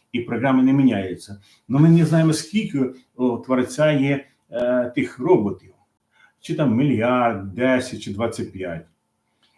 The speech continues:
А ми могли б знати, щоб у нас було десь п'ятнадцять мільярдів. Він би тоді жінки, е, блокував, що не нарожали кожне, ну, ка-, за, за бременем, могла б за бременем кожен місяць.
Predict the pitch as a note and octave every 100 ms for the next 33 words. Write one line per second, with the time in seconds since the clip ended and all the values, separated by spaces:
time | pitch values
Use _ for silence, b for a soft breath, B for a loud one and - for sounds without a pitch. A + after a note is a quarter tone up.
0 | _ G#2+ A2 A2 G3 G3 F3 F3+ F3+ -
1 | G#3+ D#3+ B2 B2+ C3 C#3 B2 C3 C3+ B2+
2 | - _ B2 A2 G#2 - - - E3+ G3
3 | - D3+ B2 B2+ A2+ F#2 F2+ E2+ - b
4 | b D3 E3+ E3 D#3 C#3+ E3+ D#3+ E3 _
5 | - C#3+ C3+ F3 F3+ D3+ C#3 G#2 C#3+ D#3
6 | E3 C3+ A2 G2 F2 E2 _ _ _ B2+
7 | C3+ C#3+ D#3 E3+ A3 D#3+ - - _ D3
8 | B2 C#3 C3 C#3 C3+ A#2+ B2 B2 A2 A2
9 | A2 B2+ B2 C3 A#2+ A#2 G#2 _ _ C3+
10 | C#3+ C#3 B2 A#2 B2 A#2+ A#2 A#2+ B2 G#2+
11 | F2 - -